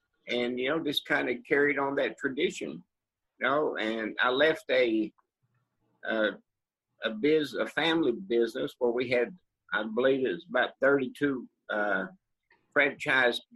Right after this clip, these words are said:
catfish restaurants that my dad started, you know, and I just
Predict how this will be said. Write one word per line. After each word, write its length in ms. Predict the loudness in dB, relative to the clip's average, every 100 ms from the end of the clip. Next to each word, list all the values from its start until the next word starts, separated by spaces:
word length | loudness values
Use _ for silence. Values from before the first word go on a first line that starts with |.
| _ -4
catfish 500 | 0 0 0 -2 -2
restaurants 840 | -4 -4 -2 -2 -2 -4 -12 -20 _ _ _ _ _ -2
that 160 | -2
my 200 | 0 -2 0
dad 320 | 2 2 0
started, 500 | -4 -2 0 0 -4 -10 _ _ _ _ _ -8
you 80 |
know, 220 | -4 -2 0
and 260 | -2 -4 -10 _ _ _ _
I 160 | -6 -4
just 360 | -2 -4 -4